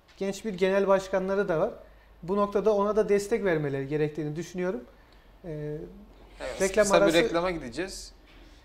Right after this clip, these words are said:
Speaker 2: E, bu konuyla alakalı söylemek istediği bir şey olan varsa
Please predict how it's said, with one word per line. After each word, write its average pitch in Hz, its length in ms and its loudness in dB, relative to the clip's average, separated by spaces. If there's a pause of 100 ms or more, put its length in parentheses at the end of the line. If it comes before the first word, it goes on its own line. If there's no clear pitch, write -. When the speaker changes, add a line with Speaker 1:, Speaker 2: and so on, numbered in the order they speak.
(220)
Speaker 2:
E, 120 420 -8 (1400)
bu 151 140 -6
konuyla 143 480 0
alakalı 135 500 -2
söylemek 131 440 -8
istediği 127 1000 -16
bir 120 60 -16
şey 127 200 -8
olan 127 260 -6
varsa 175 380 -8